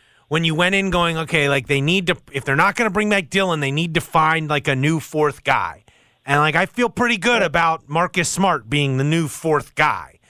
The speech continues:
And, you know, I, yeah, I guess you could make the argument that they should have signed a different position for the fifteenth spot, you know, bec-, over Derrick Rose. But, you know, eh,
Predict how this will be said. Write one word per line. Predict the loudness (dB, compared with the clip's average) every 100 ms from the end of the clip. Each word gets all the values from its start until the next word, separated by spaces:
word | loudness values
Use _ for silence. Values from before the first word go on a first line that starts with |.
| _ _ _
And, | -2 0 2 0 -2 -4 -8 _ _ _ _
you | -2
know, | 2 2
I, | 0 -2
yeah, | -4 -2 0 2
I | 2
guess | -2 -4
you | -6
could | -4 -2
make | -2
the | 0 0
argument | 0 0 -2 -2
that | -2
they | 0 0
should | 0 0
have | -2 -4 -16 _ _
signed | -8 0 2 2 0
a |
different | 0 -2 -2 -6 -4
position | -4 0 0 0 -2 -4 -4
for | -4
the | -4
fifteenth | -4 -4 -4 -4 -4 -2
spot, | 0 2 2 0 -4 -16 _ _ _
you | 0
know, | 2 0
bec-, | -2 -6 -6 -8 -2
over | 0 0 0 -2
Derrick | 0 0 0 -2 0
Rose. | 0 2 0 -2
But, | -2 -4
you | -2 0
know, | 2 0 -2
eh, | -4 -4